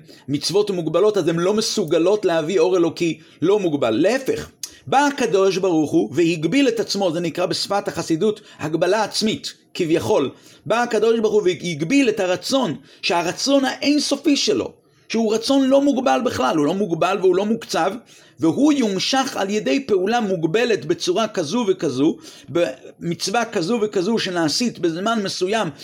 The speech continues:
באופן ובאיכות מוגבלת מאוד, ועל ידי זה יומשך, על ידי הפעולה הזו, יוכל להיקלט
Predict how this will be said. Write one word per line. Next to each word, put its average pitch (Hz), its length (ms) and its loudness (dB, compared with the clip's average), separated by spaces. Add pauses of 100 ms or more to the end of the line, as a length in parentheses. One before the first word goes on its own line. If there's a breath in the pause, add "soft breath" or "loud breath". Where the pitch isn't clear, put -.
(120)
באופן 226 560 0 (300 loud breath)
ובאיכות 196 580 2
מוגבלת 190 600 0
מאוד, 151 380 0 (260 loud breath)
ועל 147 240 0
ידי 165 380 0
זה 185 100 0
יומשך, 220 720 -2
על 151 120 -2
ידי 165 240 2
הפעולה 214 480 0
הזו, 269 520 2 (400 loud breath)
יוכל 196 440 -2
להיקלט 226 920 -2